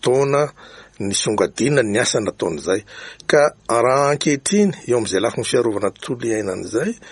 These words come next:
niaraka tamin'ny P L E cinq izay a, ary eo am-pamaranana ny tetikasa izay nataonay a, tany amin'ny faritra Diana,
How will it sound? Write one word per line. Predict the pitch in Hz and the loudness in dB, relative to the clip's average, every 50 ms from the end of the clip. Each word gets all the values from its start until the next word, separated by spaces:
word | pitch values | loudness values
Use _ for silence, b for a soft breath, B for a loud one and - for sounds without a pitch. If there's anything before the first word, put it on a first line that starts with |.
| B B B B B B B B | B B B B B B B B
niaraka | 110 117 127 139 139 139 143 139 | 2 4 4 4 4 4 2 0
tamin'ny | - - 143 139 139 135 - | 0 0 0 0 0 0 2
P | 143 135 135 | 2 4 4
L | 135 131 127 | 4 2 2
E | 131 131 127 | 2 2 2
cinq | - - 175 185 180 - - | 2 2 2 0 0 -2 -4
izay | 113 104 120 151 170 180 | 0 2 4 4 4 4
a, | 185 196 202 - | 2 0 -2 -2
ary | - 110 110 120 120 127 131 | 0 2 2 2 2 2 2
eo | 127 127 | 2 0
am-pamaranana | - - 131 127 120 120 117 113 113 135 165 202 226 196 131 104 92 87 B B B B B B | 0 0 -2 0 2 2 0 2 2 2 2 2 2 2 0 0 -2 -8 B B B B B B
ny | - 104 107 | -6 -6 -6
tetikasa | 104 - 120 110 - - - - - 190 170 - - - 202 208 202 - B B B B | -2 0 0 0 0 -2 -2 0 0 2 2 0 2 2 2 0 0 -4 B B B B
izay | - 113 - - 110 143 165 | -6 -4 0 2 2 2 2
nataonay | 151 127 - - 131 117 120 120 135 151 160 165 170 | 2 0 0 0 0 0 2 2 2 2 4 2 2
a, | 175 - B B B B B B | 0 -2 B B B B B B
tany | - 143 127 123 | 0 0 2 2
amin'ny | 123 123 - - | 0 0 -2 -2
faritra | - 123 113 110 - - - 85 - | 0 0 0 -2 -4 -12 -12 -12 -10
Diana, | - 104 107 104 101 98 110 127 151 | -6 -2 0 0 2 2 0 -2 -2